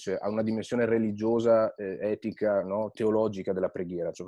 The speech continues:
proprio la preghiera come momento di comunicazione che mette insieme una comunità nei confronti del,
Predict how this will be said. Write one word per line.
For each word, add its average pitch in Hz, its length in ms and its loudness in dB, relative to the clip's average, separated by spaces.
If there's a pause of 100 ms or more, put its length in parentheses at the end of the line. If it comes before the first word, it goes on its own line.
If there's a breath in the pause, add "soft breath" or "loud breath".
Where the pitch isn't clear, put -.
(120)
proprio 156 220 2
la 143 60 4
preghiera 135 360 4
come 123 220 2
momento 135 540 2
di 117 160 -2
comunicazione 147 840 -2
che - 80 -4
mette 123 240 -2
insieme 131 640 2
una 110 140 -2
comunità 107 520 -4 (440)
nei 117 100 -6
confronti 123 480 -2
del, 135 300 2